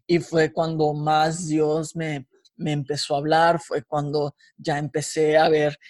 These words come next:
eh, cosas, eh, de que co-, yo como esposo, yo como líder, yo como cristiano, yo en mi relación con Dios. Y, y de ahí para adelante, pues ya fue solo,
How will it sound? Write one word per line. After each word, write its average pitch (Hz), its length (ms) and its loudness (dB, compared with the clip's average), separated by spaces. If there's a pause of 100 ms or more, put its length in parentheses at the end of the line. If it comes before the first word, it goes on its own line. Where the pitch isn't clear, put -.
(140)
eh, 147 380 0
cosas, 147 680 0 (260)
eh, 147 540 2
de 139 400 -2
que 139 540 -10 (100)
co-, 135 200 -12 (120)
yo 156 320 0
como 147 280 -4
esposo, 165 720 0
yo 156 160 -4
como 147 380 -10
líder, 170 640 0
yo 156 200 -6
como 135 240 -18
cristiano, 165 720 -8
yo 151 140 -6
en 156 100 -4
mi 151 80 -4
relación 143 520 -10
con 127 360 -14
Dios. 180 340 0 (440)
Y, 139 580 -6
y 143 120 -4
de 139 100 0
ahí 143 360 -6
para 175 240 4
adelante, 160 480 4
pues 170 240 -4
ya 151 260 0
fue 156 220 2
solo, 160 580 2